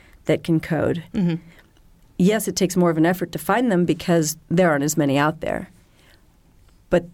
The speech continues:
Speaker 1: they do exist.
Speaker 2: When you were doing your interviews and particularly speaking to young girls, we were talking a second ago about, uh, the stereotype of, of, of what a technologist is, the, the nerd and the geek.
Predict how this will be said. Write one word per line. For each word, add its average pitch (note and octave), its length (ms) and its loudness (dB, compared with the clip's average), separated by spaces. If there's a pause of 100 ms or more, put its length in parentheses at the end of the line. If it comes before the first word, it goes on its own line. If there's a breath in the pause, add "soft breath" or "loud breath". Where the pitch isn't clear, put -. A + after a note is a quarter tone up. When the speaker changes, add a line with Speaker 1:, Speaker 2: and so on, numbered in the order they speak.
Speaker 1:
they D#3+ 120 0
do D3+ 160 0
exist. - 640 -8 (1500 loud breath)
Speaker 2:
When B3+ 200 2
you D#4 140 2
were A3+ 340 2
doing F#3 280 0
your E3+ 120 0
interviews E3 580 -2
and E3 140 0
particularly F3 340 -4
speaking E3 500 -4
to D#3+ 140 -8
young D#3+ 220 -2
girls, D#3 300 -2
we D#3+ 80 -2
were D#3 60 -2
talking D3+ 280 -8
a D3+ 60 -6
second D#3 320 -6
ago D3+ 300 -2
about, D3 380 -4
uh, D3 160 -2
the D3+ 80 -2
stereotype D3 720 -4
of, D3 180 -6
of, C#3 380 -8
of D3+ 220 -6
what D#3 140 0
a - 20 -6
technologist C#3+ 640 -8
is, C3+ 240 -6
the, D3 100 -6
the D#3 160 -2
nerd D#3 340 0
and C#3+ 100 -6
the C#3+ 40 -6
geek. C#3 320 -4